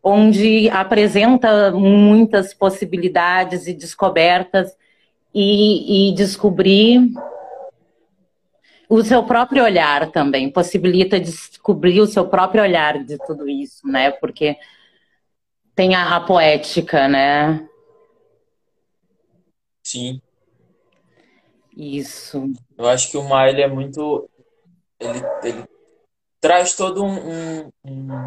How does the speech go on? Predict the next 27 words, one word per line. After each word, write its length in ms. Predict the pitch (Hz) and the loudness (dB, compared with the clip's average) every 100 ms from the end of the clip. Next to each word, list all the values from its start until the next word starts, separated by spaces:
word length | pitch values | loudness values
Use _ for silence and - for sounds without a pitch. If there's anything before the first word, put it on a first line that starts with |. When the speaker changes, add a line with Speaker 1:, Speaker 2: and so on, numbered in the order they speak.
| 117 | -4
Speaker 2:
um 160 | 139 147 | -2 0
ale-, 260 | 156 - - - - - - - - - | 0 -2 -6 -16 -16 -18 -18 -16 -18 -8
ele 260 | 170 185 190 | -6 -2 0
é 80 | |
um 200 | 202 208 | 0 -2
dúbio, 440 | 160 170 165 139 135 | -4 -2 -2 -2 -2
né? 180 | 135 147 | -2 -2
De 120 | 147 | -2
uma 140 | 151 | -2
leveza, 600 | 151 156 127 147 160 165 | -2 -2 -2 -2 0 -2
ao 60 | 170 | -2
mesmo 220 | 160 156 | -4 -8
tempo 440 | - 151 - 160 - - - - _ | -4 -4 -6 -12 -12 -18 -18 -20 _
de 180 | - 151 | -8 -4
uma 140 | 160 160 | -2 -2
agressividade 1080 | 156 165 156 170 160 160 135 143 143 139 | 0 0 0 -6 -12 -4 2 2 2 -2
muito 260 | 135 143 143 - | -8 -14 -16 -2
forte, 420 | 127 123 127 123 | 0 0 -2 -12
né? 160 | 120 | -6
Os 140 | 135 147 | -4 -2
artistas 460 | 147 - 160 - | -4 -4 -6 -4
que 200 | - 160 - | -6 -8 -12
estão 340 | - - 165 175 | -6 -4 -4 -2
para 220 | 175 156 | 0 0
o 80 | 147 | -2
mar, 380 | 147 156 175 - _ _ _ | 0 0 -2 -10 _ _ _
né? 200 | - 131 | -10 -8